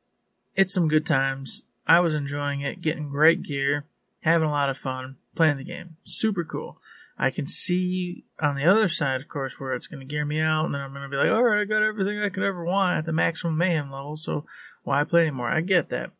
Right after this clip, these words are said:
But for the time being, having a good time with it, enjoying the hell out of it.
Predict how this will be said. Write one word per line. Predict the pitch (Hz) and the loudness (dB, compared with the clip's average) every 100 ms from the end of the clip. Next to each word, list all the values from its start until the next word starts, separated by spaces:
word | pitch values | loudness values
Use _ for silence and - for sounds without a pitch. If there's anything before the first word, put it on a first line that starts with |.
| _ _ _ - | _ _ _ 4
But | 214 196 - | 4 4 0
for | - 170 | 0 0
the | 156 | 2
time | 175 170 156 | 4 4 4
being, | 151 147 147 - - _ | 2 0 -8 -14 -20 _
having | - 185 170 | 0 2 2
a | 147 | -2
good | 147 - | -4 -6
time | 143 127 | -6 -6
with | 131 139 | -6 -10
it, | 131 | -10
enjoying | 139 143 160 160 | -8 -4 -2 -2
the | 143 | -2
hell | 143 135 | -2 0
out | 131 | 0
of | 135 | -2
it. | 143 | -4